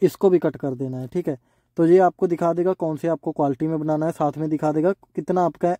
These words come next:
एमबी होगा, जो, अ, कितने एमबी का वीडियो बनेगा, ठीक है। तो जो यहाँ पे रेड रेड लिखा हुआ है ना इन्होंने, ये वाला बेस्ट रहता है, ठीक है।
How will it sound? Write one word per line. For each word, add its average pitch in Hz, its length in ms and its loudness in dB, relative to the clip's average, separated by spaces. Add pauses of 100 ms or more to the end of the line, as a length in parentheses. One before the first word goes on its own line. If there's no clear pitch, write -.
एमबी 156 500 2
होगा, 151 320 -2
जो, 156 180 0 (580)
अ, 156 120 -2
कितने 175 320 0
एमबी 156 200 0
का 160 80 2
वीडियो 143 260 0
बनेगा, 123 320 -6
ठीक 165 200 -8
है। 143 100 -4 (1120)
तो 156 320 4
जो 165 220 2
यहाँ 156 200 2
पे 175 200 2
रेड 170 260 2
रेड 185 220 4
लिखा 175 240 2
हुआ 175 260 2
है 175 60 2
ना 208 120 -2
इन्होंने, 185 260 -2
ये 160 140 2
वाला 165 220 2
बेस्ट 156 320 -4
रहता 135 320 -4
है, 120 140 -12 (800)
ठीक 185 160 2
है। 135 140 -2